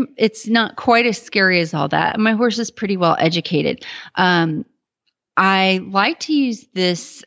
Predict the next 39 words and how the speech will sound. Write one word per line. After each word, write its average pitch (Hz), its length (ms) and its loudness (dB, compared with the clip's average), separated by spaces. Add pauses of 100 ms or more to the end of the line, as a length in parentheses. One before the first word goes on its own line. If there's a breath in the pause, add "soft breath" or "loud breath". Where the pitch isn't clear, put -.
um, 156 580 -4 (500)
it's - 140 -12
not 233 140 0
really 196 220 2
an 180 40 4
analogy, 160 680 2 (100)
but, 151 340 0 (120)
uh, 151 180 0
Buck 226 300 -2
Brannaman 220 400 2
talks - 340 -4
about 165 540 0
riding 175 340 2
a 165 80 0
horse 165 320 -4
in 170 100 -2
your 151 160 2
rectangle, 156 640 -2
which - 520 0
has 160 320 4
been, 160 680 2 (760 soft breath)
it 175 100 2
sounds 202 340 0
really 190 180 0
simple. 165 440 -4
It's 170 180 -4
been, 165 160 -4
but 170 160 0
it's 160 80 -4
been 180 160 0
immensely 196 400 2
helpful 170 440 -2
to - 140 -8
me 165 160 4
over 160 220 0
the 156 100 0
years, 151 440 2
which 185 240 2
means, 185 400 4